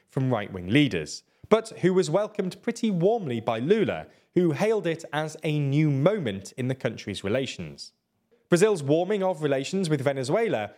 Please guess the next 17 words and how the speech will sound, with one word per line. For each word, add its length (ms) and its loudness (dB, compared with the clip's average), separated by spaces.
follows 320 0
a 80 -2
similar 460 2
move 320 -4
by 100 0
Colombia's 560 -2
left-wing 400 -2
president 560 -4
Gustavo 540 0
Petro, 640 -4
who 160 4
took 280 -2
office 380 -2
in 220 -2
August 420 -2
last 260 -8
year. 380 0